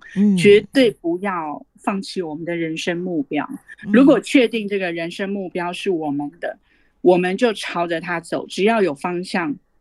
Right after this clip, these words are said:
Speaker 2: 早晚，早晚我们都会走到的。
Speaker 1: 嗯，哎，
Speaker 2: 嗯。
Speaker 1: 你说的真好哎，就是我们有时候会，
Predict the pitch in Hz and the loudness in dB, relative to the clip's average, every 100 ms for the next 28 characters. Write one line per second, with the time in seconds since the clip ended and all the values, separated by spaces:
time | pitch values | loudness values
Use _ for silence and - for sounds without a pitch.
0 | _ _ 185 202 240 170 170 165 180 160 | _ _ 0 2 2 0 -6 -4 -4 -2
1 | 143 - 156 185 151 - - - 165 - | -4 -4 -6 -4 -4 -6 -8 -6 -4 -6
2 | - 269 - _ _ 202 226 226 214 190 | -10 -16 -18 _ _ -2 2 4 4 2
3 | 175 156 147 147 - - 262 220 160 190 | 2 -2 -4 -8 -12 -4 0 2 2 2
4 | 240 214 - 208 226 220 147 143 143 165 | 2 2 0 0 2 0 0 0 -4 -4
5 | 262 294 269 214 165 180 165 - 208 208 | -8 -4 -2 -2 -2 -2 -2 -2 0 0
6 | 202 233 214 196 190 | -2 -2 0 0 0